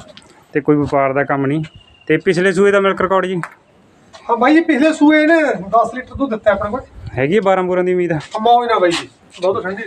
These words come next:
Speaker 2: ਸਾਰੀ ਚੀਜ਼ ਹੈ।
Speaker 1: ਤੇ ਬਾਈ ਦਾ ਨੰਬਰ ਵੀਡੀਓ 'ਚ ਪਾ ਦਾਂਗੇ। ਚੱਲ ਤੁਸੀਂ ਬਾਈ ਨਾਲ ਕੰਟੈਕਟ ਕਰਕੇ ਤੇ ਜਿਹਨੂੰ ਪਸੰਦ ਹੋਈ। ਬਾਈ ਜੀ ਰੇਟ ਵੀ ਇੱਕ,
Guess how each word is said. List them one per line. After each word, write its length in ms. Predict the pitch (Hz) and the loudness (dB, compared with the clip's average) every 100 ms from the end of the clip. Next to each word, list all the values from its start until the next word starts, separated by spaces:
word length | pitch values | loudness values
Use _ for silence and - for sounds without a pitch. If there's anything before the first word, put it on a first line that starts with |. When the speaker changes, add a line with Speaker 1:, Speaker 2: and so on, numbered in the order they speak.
| - | -8
Speaker 2:
ਸਾਰੀ 220 | 175 175 | -6 -6
ਚੀਜ਼ 340 | 156 170 160 156 | -8 -10 -6 -6
ਹੈ। 140 | 160 - - - | -8 -12 -14 -4
Speaker 1:
ਤੇ 120 | 131 | -2
ਬਾਈ 240 | 127 139 151 | 0 0 0
ਦਾ 60 | |
ਨੰਬਰ 260 | 156 151 147 | -2 -2 0
ਵੀਡੀਓ 200 | 147 165 | 2 0
'ਚ 100 | 165 | 0
ਪਾ 220 | 131 120 | -2 -2
ਦਾਂਗੇ। 200 | 117 139 | -2 -4
ਚੱਲ 300 | 147 139 139 135 _ _ _ - - | -2 -2 -2 -8 _ _ _ -12 -4
ਤੁਸੀਂ 180 | 131 131 | -2 0
ਬਾਈ 220 | 131 131 | 0 0
ਨਾਲ 140 | 135 | -2
ਕੰਟੈਕਟ 400 | - 123 123 123 | -2 -2 -2 -4
ਕਰਕੇ 340 | 120 117 - - - - - | -4 -6 -6 -12 -12 -14 -6
ਤੇ 100 | 127 | -2
ਜਿਹਨੂੰ 240 | 127 147 | 0 0
ਪਸੰਦ 320 | 135 135 120 | 0 0 2
ਹੋਈ। 120 | 127 123 _ 160 | 0 -2 _ -2
ਬਾਈ 100 | 180 | 0
ਜੀ 140 | 202 | 2
ਰੇਟ 220 | 185 175 | 2 0
ਵੀ 100 | 190 | -2
ਇੱਕ, 140 | 185 | -2